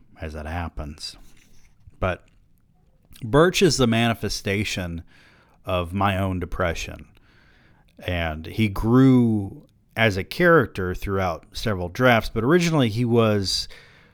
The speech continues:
a minor character. I've talked about this before, but you can listen again. And Monsoon was supposed to be the big shit in this book.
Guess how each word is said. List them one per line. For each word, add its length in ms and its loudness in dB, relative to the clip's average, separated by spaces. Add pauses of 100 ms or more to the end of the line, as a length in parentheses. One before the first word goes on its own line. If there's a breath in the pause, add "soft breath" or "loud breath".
(420 loud breath)
a 80 -2
minor 420 4
character. 800 -6 (580)
I've 160 -2
talked 220 0
about 200 -8
this 140 -12
before, 420 -12
but 120 -8
you 120 -6
can 140 -12
listen 260 -8
again. 360 -14 (800 soft breath)
And 360 -6
Monsoon 920 0
was 140 -4
supposed 380 -6
to 60 -8
be 220 -4
the 100 -10
big 280 -4
shit 420 -4
in 140 -6
this 160 -8
book. 480 -6